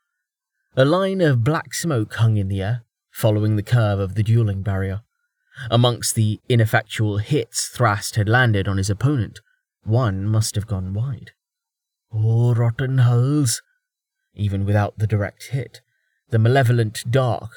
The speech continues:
leaking from Thrast's sword would bring it down eventually anyway, Wellen realized. The shadow had already begun to build in the air,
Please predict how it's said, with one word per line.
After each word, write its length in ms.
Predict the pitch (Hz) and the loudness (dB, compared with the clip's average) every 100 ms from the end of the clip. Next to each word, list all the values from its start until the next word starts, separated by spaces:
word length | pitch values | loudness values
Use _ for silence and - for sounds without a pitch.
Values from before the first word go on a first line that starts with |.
| - 113 | -6 0
leaking 540 | 113 123 113 107 107 | 2 2 0 0 0
from 180 | 110 107 | 0 -2
Thrast's 420 | - 110 104 - | 0 0 0 0
sword 440 | - 143 120 110 117 | -2 -4 -4 -4 -2
would 180 | 113 | -2
bring 240 | 110 123 139 | 2 0 0
it 100 | - | -2
down 300 | 127 123 123 | -2 0 2
eventually 540 | 123 127 117 104 101 | 2 2 0 0 2
anyway, 440 | 120 113 82 101 - _ _ _ _ | 2 2 -2 -8 -12 _ _ _ _
Wellen 440 | - 104 98 95 98 | -2 0 0 0 0
realized. 560 | 104 101 101 101 - _ _ _ _ _ _ - | 0 0 -2 -6 -8 _ _ _ _ _ _ 0
The 80 | 143 | 2
shadow 400 | 208 170 165 147 | 4 4 2 2
had 160 | 147 | 2
already 300 | 156 156 143 | 4 4 2
begun 340 | 131 135 135 120 | 0 0 0 0
to 100 | 117 | 2
build 340 | 151 131 107 | 2 0 0
in 120 | 104 | -2
the 160 | 104 120 | 0 -2
air, 280 | 120 107 | -2 -6